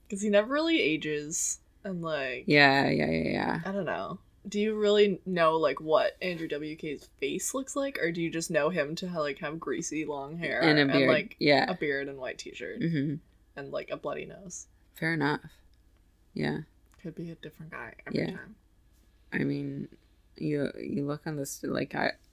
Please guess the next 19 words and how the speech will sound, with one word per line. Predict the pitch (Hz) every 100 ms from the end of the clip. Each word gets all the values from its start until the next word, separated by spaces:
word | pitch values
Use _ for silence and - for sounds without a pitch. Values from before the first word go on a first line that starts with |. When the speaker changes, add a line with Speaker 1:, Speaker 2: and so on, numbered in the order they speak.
| _
Speaker 2:
there's | 151 151
so | 143
many | 147 151 143 139 139
Andrew | 139 139 135 139
W | 147 143 143
Ks. | - 147 143 160 160 -
Speaker 1:
Mm-hmm. | 175 202 196 156 - _ _ _ _ 170 - - - -
Speaker 2:
It's | 147 - -
potential | 143 - 143 139 143
replacements. | 139 139 - - - 147 - 156 - - _ -
You | 175
Speaker 1:
Yeah. |
Speaker 2:
just | 147 139
have | 143
to | -
fill | 147 147
that | 151 -
criteria. | - 151 - 156 147 147 147 - _
Speaker 1:
Exactly. | - 226 - 262